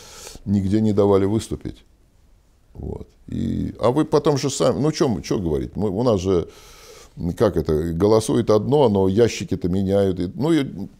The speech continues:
вы же прекрасно знаете, как у нас проходят выборы. Ящики меняют и так далее. Поэтому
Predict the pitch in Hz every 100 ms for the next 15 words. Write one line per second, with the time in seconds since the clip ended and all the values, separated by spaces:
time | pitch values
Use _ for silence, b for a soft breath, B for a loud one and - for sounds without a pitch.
0 | - 131 143 - 123 120 104 - 73 73
1 | 67 - 117 120 95 92 - 90 87 104
2 | 90 87 82 80 - - 92 127 131 -
3 | - 101 101 104 139 127 104 98 92 95
4 | 95 87 69 - B B B B B 143
5 | 165 170 151